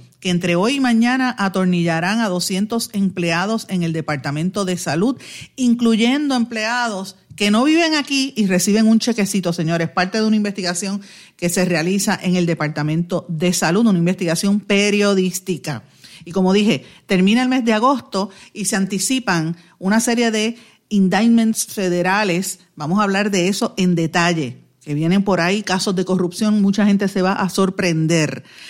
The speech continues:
La maldad engendrada parece que está en este país, porque los políticos buscan reescribir la historia y proyectar una verdad que no existe. El director de ética gubernamental, atacado porque todo el mundo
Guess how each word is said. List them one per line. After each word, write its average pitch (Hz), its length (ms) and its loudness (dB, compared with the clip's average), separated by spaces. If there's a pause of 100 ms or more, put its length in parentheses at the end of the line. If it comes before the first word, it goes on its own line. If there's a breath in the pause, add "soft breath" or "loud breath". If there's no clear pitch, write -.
(160 loud breath)
La 196 220 0
maldad 190 500 -2
engendrada 185 840 0
parece 156 320 -4
que 170 60 -6
está 170 180 -6
en 170 80 0
este 170 180 -2
país, 160 560 -4 (340 loud breath)
porque 160 220 -2
los 170 140 2
políticos 196 580 2
buscan 214 480 2
reescribir 185 580 -2
la 202 120 -2
historia 196 520 0
y 160 60 -2
proyectar 160 500 -2
una 208 200 2
verdad 175 400 -2
que 170 160 -2
no 196 260 2
existe. 196 800 -2 (300 loud breath)
El 160 120 -4
director 170 380 -2
de 262 140 0
ética 254 240 -4
gubernamental, 233 720 0 (840 loud breath)
atacado 190 640 0
porque 156 280 -4
todo 180 220 0
el 202 40 2
mundo 202 720 0